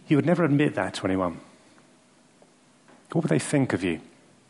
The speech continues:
After all, they would probably lose their respect for you.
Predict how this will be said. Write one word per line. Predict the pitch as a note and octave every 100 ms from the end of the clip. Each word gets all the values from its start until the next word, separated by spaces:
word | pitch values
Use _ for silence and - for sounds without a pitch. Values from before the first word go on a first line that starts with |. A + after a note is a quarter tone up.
| _ _ _ - _ _ _ _ -
After | B2+ -
all, | C3+
they | B2
would | A2+
probably | D#3 C3+
lose | C3 C3 C3+
their | - B2+
respect | A#2+ - - D#3+ -
for | - D3+
you. | C#3 D#3+